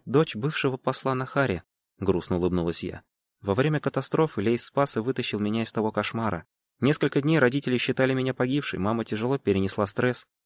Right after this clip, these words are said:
психологически пострадала и..." "Так вы Шалая?" воскликнула Дешера. "А тот важный землянин, испортивший моему внуку жизнь, ваш отец?" "Да, я. Именно та Шалая",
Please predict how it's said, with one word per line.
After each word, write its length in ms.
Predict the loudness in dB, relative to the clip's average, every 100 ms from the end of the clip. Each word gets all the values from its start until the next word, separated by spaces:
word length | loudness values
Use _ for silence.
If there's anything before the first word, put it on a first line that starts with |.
| _
психологически 800 | -6 -4 0 0 0 -4 -4 -6
пострадала 760 | -8 -6 -4 -2 0 0 2 0
и..." 220 | -2 -6 2
"Так 200 | 2 4
вы 160 | 6 8
Шалая?" 640 | 8 8 6 6 2 0 _ _ _ _ 0
воскликнула 560 | 2 4 2 2 2
Дешера. 500 | 2 0 0 0 -2 _ _ _
"А 120 | 0
тот 200 | 6 6
важный 300 | 8 6 6
землянин, 500 | 6 6 8 6 4
испортивший 540 | 4 6 6 6 4 6
моему 240 | 6 6
внуку 300 | 6 6 6
жизнь, 280 | 4 4 8
ваш 220 | 8 8
отец?" 440 | 2 6 4 4 -4 _ _
"Да, 480 | -20 -4 4 4 4 _ _
я. 400 | 2 6 8 6 _ _ _ _ _
Именно 300 | 4 4 4
та 220 | 4 4 4
Шалая", 560 | 6 6 6 4 0